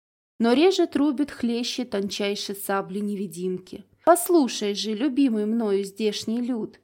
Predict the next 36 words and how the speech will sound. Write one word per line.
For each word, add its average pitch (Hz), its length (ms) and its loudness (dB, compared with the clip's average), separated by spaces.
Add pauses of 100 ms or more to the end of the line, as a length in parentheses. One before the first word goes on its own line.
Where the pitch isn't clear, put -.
(120)
как 240 220 2
грустно 254 560 2
девочке 214 720 -2
одной, 226 480 0 (160)
она 294 380 6
здесь 202 420 -6 (160)
не 277 160 6
найдет 262 580 2
приют. 190 600 -6 (280)
И 262 80 0
сколько 262 540 2
бы 226 160 -2
с - 100 -8
ней 254 160 2
добро 214 440 0
не 226 200 0
обошлись, 220 1000 -4
ей 233 300 -2
нам 226 340 0
не 220 140 -2
застать. 214 880 -4 (220)
Такой 247 440 2
ее 254 360 -2
и 240 160 -4
смерти, 285 800 -2
вопреки, 233 560 -4
каприз. 233 720 -6 (560)
Но 214 100 2
если 220 380 2
ты 226 140 -4
считаешь, 233 920 -2
что - 280 -4
смерть 214 540 -2
пришла 208 440 -2
за 202 180 -4
ней, 254 360 -6